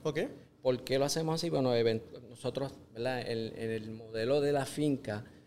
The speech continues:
Speaker 2: obviamente nosotros queremos t-, ofrecer un producto de calidad, pero queremos un producto de calidad que se haga, ¿verdad? Con, con responsabilidad. En la finca de, de Amasar no se usa herbicida,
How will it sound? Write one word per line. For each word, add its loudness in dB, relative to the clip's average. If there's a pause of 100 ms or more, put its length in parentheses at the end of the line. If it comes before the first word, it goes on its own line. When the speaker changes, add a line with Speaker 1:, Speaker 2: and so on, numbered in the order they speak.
(180)
Speaker 2:
obviamente 2
nosotros -2
queremos 0
t-, -8 (100)
ofrecer 0 (180)
un -14
producto -4
de 2
calidad, 2
pero -4
queremos -4 (260)
un -20
producto -8
de -6
calidad 0
que -6
se -4
haga, 4
¿verdad? 0
Con, 0 (580)
con -4
responsabilidad. 2
En 2
la 2
finca 4
de, 8
de 10
Amasar 4
no 4
se 0
usa -2
herbicida, 2